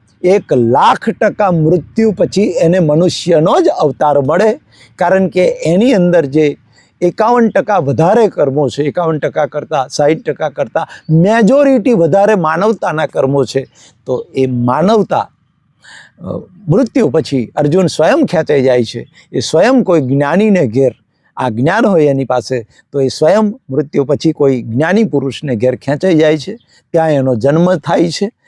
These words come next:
અને અનાયાસે જ્યારે એનો ઉદય થાય, ત્યારે અનાયાસે આ, આ જ્ઞાન એને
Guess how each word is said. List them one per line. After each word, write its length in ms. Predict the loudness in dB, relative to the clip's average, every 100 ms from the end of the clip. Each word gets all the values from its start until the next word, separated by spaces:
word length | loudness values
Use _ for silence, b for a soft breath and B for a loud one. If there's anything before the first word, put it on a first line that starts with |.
| b b
અને 240 | -6 -6 -4
અનાયાસે 760 | -2 2 2 2 0 -2 -4 _ b b b
જ્યારે 320 | -2 0 2 2
એનો 300 | 0 -2 -2
ઉદય 420 | 0 2 2 0
થાય, 300 | -2 -10 -10
ત્યારે 440 | _ _ -4 -2
અનાયાસે 680 | 0 -2 0 2 0 0 -2
આ, 240 | 0 -2 -6 _ _ _ -10
આ 320 | -4 -4 -4 -10 _ _ _
જ્ઞાન 600 | -12 -8 -2 -2 0 2
એને 380 | 2 2 0